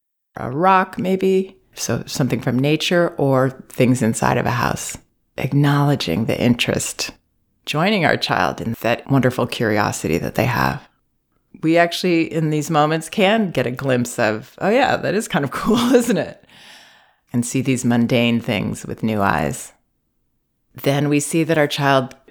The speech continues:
now they're trying again to put it in their mouth after I've stopped them the first time. At some point, very early, I'm not letting this go too far, I would say, "Oh, you're really having a hard time with that.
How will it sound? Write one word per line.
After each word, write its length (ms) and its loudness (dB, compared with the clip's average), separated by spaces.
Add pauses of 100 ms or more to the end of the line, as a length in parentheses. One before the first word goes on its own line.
now 240 0
they're 100 2
trying 260 0
again 360 2
to 80 -2
put 160 0
it 60 -2
in 60 -2
their 120 0
mouth 380 0 (220)
after 280 -2
I've 120 0
stopped 380 0
them 140 -2
the 80 -4
first 300 -4
time. 420 2 (680)
At 140 -2
some 260 2
point, 460 -2 (100)
very 360 2
early, 540 2 (260)
I'm 100 -4
not 180 0
letting 200 0
this 160 -4
go 140 -2
too 180 -4
far, 540 2 (300)
I 140 -2
would 140 0
say, 460 0
"Oh, 180 2
you're 160 0
really 280 2
having 200 0
a 60 0
hard 220 0
time 220 -4
with 160 -4
that. 380 -4